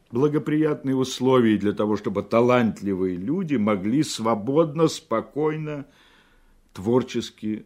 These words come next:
трудиться. Для того, чтобы в результате этого труда появились значительные интересные спектакли. Для этого «Союз», мне кажется, за год сделал достаточно много.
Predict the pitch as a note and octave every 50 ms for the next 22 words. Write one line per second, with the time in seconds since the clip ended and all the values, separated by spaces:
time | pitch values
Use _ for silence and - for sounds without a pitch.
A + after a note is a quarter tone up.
0 | _ _ - F#2 G2 F#2+ D#2+ E2 E2+ D#2+ - - - - - - _ _ _ _
1 | _ _ _ _ _ - F2 F2+ - A2+ A2 A2+ A2+ A2 - - - F#2 E2+ F#2
2 | E2 E2+ F#2 F#2+ D#2 F2 F#2+ E2+ - - G#2+ B2+ F3+ F#3 - G3+ G#3 G3 - F#3
3 | F3+ F3 E3+ F#3 F3+ F3+ E3+ F3 F3 E3+ - - A2 G#2 F#2+ F2 D#2 F#2+ C3 E3
4 | E3+ E3 F3 E3+ E3+ - - - _ _ _ _ _ _ _ _ _ _ _ -
5 | E2+ D2 F2+ A2+ A2+ A2 - - D3+ D3+ D3 - D3+ D3+ C#3 C3 B2 A#2 G2 -
6 | - F#2+ E2+ F#2 G2 G2 - - F#2 F2+ E2 - _ - - - _ - - -
7 | _ _ _ _ _ _ _ - _ - _ _ _ - D#2+ D#2+ G2+ A#2 C#3 E3
8 | F#3+ F#3+ G#3+ G#3 G3+ G#3 G3+ - - - - A#2+ G#2+ A#2 C#3+ E3 F3+ E3+ - -
9 | - - - - _ _ _ _ _ _ _ _ _ _ _ - D#2+ F2 G2 A#2+
10 | A#2+ D3 D#3 D#3 D#3+ D#3 - - C#3 A#2 E2 C#2 D#2 F#2+ G2+ A2 A2+ - - -
11 | - - _ _ _ _ _ _ _ _ _ _ _ _ _ _ _ - - -
12 | C#2 D2 F#2+ G#2 A#2 B2+ B2+ A#2+ - F#2 E2 - - F2 E2 - - - F2+ E2+
13 | D#2+ D2+ C#2 C2+ C2+ C2 - -